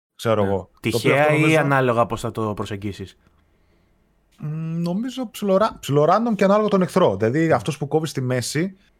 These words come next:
Speaker 1: ε, δεν τους έχω συναντήσει,
Speaker 2: Δηλαδή,
Speaker 1: τέλος πάντων,
Speaker 2: άμα
Speaker 1: στην
Speaker 2: κάποιος
Speaker 1: αρχή.
Speaker 2: είναι απο-, αν κάποιος είναι από κεφαλάκιας, δεν μπορεί να τελειώνει μόνο έτσι. Είναι ότι θα του κάτσει.
Speaker 1: Ναι, ναι, ναι, ναι. Όχι, δεν μπορεί να το κάνεις μονάχα από κεφαλισμό, δεν διαλέγεις.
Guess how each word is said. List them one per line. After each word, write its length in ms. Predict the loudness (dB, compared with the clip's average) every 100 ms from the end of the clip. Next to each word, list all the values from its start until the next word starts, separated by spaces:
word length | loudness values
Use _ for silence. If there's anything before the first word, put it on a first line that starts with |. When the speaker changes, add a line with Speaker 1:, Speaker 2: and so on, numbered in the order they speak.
| _ _ _
Speaker 1:
ε, 1200 | -6 -4 -4 -6 -6 -6 -8 -8 -10 -10 -12 -12 -14 -18 _ -20 -18 -18 -20 -20 -12
δεν 180 | -6 -6
τους 120 | -4
έχω 100 | -6
συναντήσει, 460 | -6 -8 -6 -6 -2
Speaker 2:
Δηλαδή, 160 | 0 2
Speaker 1:
τέλος 120 | 2
πάντων, 120 | 2
Speaker 2:
άμα 40 | 0
Speaker 1:
στην 100 | 0
Speaker 2:
κάποιος 160 | 2 2
Speaker 1:
αρχή. 60 |
Speaker 2:
είναι 100 | 2
απο-, 220 | 0 -2 -2
αν 200 | -2 -2
κάποιος 300 | -2 -2 -2
είναι 100 | 0
από 140 | 0
κεφαλάκιας, 560 | -2 -2 0 0 -2 -2
δεν 100 | 0
μπορεί 200 | 0 0
να 140 | -2
τελειώνει 340 | -2 0 0 -2
μόνο 220 | -2 -2
έτσι. 380 | -4 -4 -6 -6 _ -8
Είναι 180 | -4 -2
ότι 120 | -2
θα 100 | -4
του 80 | -2
κάτσει. 340 | -4 -4 -10 _ _ -18 _ -20 -20 _
Speaker 1:
Ναι, 300 | -2 0 0
ναι, 160 | 0 -2
ναι, 140 | -4
ναι. 120 | -4 -2
Όχι, 200 | -2 -2
δεν 120 | -2
μπορεί 160 | 0 0
να 60 | -2
το 100 | -6
κάνεις 260 | -8 -8
μονάχα 220 | -8 -10 -10
από 100 | -16
κεφαλισμό, 400 | -8 -8 -6 -4
δεν 100 | 0
διαλέγεις. 420 | 0 0 -6